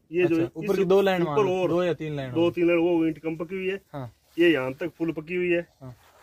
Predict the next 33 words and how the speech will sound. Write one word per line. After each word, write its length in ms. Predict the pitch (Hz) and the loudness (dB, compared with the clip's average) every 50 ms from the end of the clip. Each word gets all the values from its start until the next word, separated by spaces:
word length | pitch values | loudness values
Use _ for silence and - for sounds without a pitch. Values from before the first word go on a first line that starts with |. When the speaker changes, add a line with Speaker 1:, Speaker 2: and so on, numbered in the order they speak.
| - | -12
Speaker 1:
अब 100 | 160 151 | -6 -2
नीचे 320 | 156 165 160 - - 196 175 | -2 -2 -2 -2 -4 -4 -2
से 180 | 185 170 175 | 0 2 2
एक 140 | 185 175 - | 0 0 -2
एक 80 | 220 190 | -6 -4
दो 140 | 185 185 | -2 -2
दो 140 | 170 175 180 | 0 2 2
ईंटें 180 | 180 175 165 165 | 2 2 2 0
यहाँ 180 | 156 139 135 | 0 0 -2
कच्ची 240 | 131 147 143 - 151 | -4 -8 -10 -8 -8
बचेगी। 360 | 143 131 117 123 120 113 113 - - _ _ - | -8 -6 -6 -8 -10 -12 -14 -18 -20 _ _ -20
Speaker 2:
अच्छा। 340 | 120 - - - 127 117 117 | -20 -20 -18 -18 -18 -12 -6
Speaker 1:
वो 80 | 151 151 | -6 -6
कम 180 | 143 147 143 135 | -4 -4 -6 -6
पकी 220 | 135 123 - 123 | -8 -10 -12 -12
हुई 120 | 117 104 | -12 -12
है। 200 | 85 - _ _ _ _ _ _ _ _ _ _ _ - _ _ _ _ _ _ _ - | -14 -16 _ _ _ _ _ _ _ _ _ _ _ -20 _ _ _ _ _ _ _ -8
Speaker 2:
नीचे 260 | 143 160 - 165 196 | -6 -6 0 2 4
वाली? 280 | 190 196 196 190 196 196 | 4 4 4 4 4 4
Speaker 1:
ये 360 | 156 165 170 175 175 165 143 135 147 | 4 4 4 2 0 -2 -4 -8 -6
जो 180 | 143 143 143 | -4 -2 0
ईंट 160 | 151 156 156 | 0 0 0
है 80 | 160 143 | 0 -2
ना, 100 | 160 180 180 - _ - - - - - - - _ _ _ _ _ _ _ - - - - - _ _ _ _ | -2 -4 -6 -10 _ -20 -20 -20 -20 -20 -20 -20 _ _ _ _ _ _ _ -20 -20 -20 -20 -20 _ _ _ _
जैसे 160 | 143 143 147 147 | -20 -14 -12 -10
ये 280 | 160 180 175 175 170 | -8 -8 -6 -4 -4
ईंट 120 | 151 139 123 | -4 -4 -6
है, 120 | 117 - - - - - | -10 -16 -18 -16 -4 0
Speaker 2:
हम्म, 120 | 156 151 | 2 2
हम्म। 160 | 135 139 127 117 _ _ _ _ _ _ _ _ _ - _ - 143 | 4 2 0 -2 _ _ _ _ _ _ _ _ _ -20 _ -16 -14
Speaker 1:
यहाँ 200 | 143 139 151 - | -12 -8 -10 -10
से 120 | - 160 | -8 -8
यहाँ 160 | 156 143 143 | -10 -10 -10